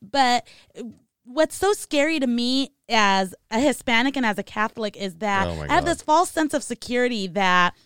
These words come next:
Speaker 1: my crucifix and my Catholic prayers and everything are gonna protect me. And there was nothing in this film that would've, that any of those would've worked.
Speaker 2: Well, I don't think anybody in the film really harped on religion at
Speaker 1: A-,
Speaker 2: all.
Speaker 1: a-, not at all. And that, and that's the thing is, even if it did,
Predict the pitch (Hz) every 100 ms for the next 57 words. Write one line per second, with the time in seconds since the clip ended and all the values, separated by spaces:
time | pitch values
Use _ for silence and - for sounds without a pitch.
0 | _ - 233 233 226 214 202 - 330 320
1 | 311 240 202 185 226 208 202 - 247 240
2 | 262 - 254 247 226 185 190 190 208 220
3 | 220 - 240 - 202 185 - - 240 247
4 | 330 262 247 240 - 285 233 233 214 -
5 | 226 220 240 226 208 208 - - 190 202
6 | 233 - 254 240 214 190 196 170 175 147
7 | - - _ _ _ _ _ _ 156 165
8 | 190 208 202 180 180 180 175 135 156 151
9 | 147 123 - 131 - 117 165 120 87 82
10 | 85 78 294 269 262 269 311 302 311 254
11 | 180 302 285 302 311 381 392 392 302 254
12 | 208 285 339 294 254 302